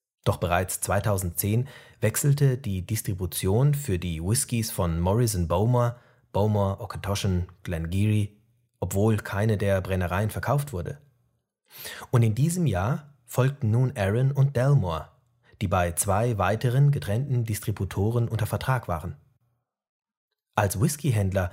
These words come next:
fragt man sich natürlich, woran dieser beschleunigte Wechsel liegen kann. Ein paar Gründe fallen mir dazu ein. Mein früherer Chef sagte immer,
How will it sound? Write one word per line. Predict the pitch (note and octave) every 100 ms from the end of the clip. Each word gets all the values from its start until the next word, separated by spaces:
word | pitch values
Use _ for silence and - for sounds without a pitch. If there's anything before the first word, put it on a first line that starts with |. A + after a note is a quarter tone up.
| - -
fragt | - A2 -
man | G2
sich | G2 F#2
natürlich, | F2+ - G2+ F#2 - -
woran | - F2+ A2+ B2 G#2+
dieser | A2 G#2 F#2 F2
beschleunigte | F#2 F#2+ G#2 A#2 G2+ F#2 F2
Wechsel | C3 - G2
liegen | F2+ D#3 F2+
kann. | - - - _ _ _ _ _ _ _ _ _ _
Ein | F#2+ F2+ E2
paar | F#2 A2+ D3
Gründe | C#3 C3 B2+ A#2+ - -
fallen | - A2 G#2+
mir | G2+
dazu | F#2+ G2
ein. | B2 F#2 F#2+ - _ _ _ _ _ - -
Mein | G#2+ G2 G2
früherer | - - C#3+ E3 B2 F#2
Chef | A2+ C#3+ -
sagte | B2+ - G2
immer, | G#2+ G#2+ G#2+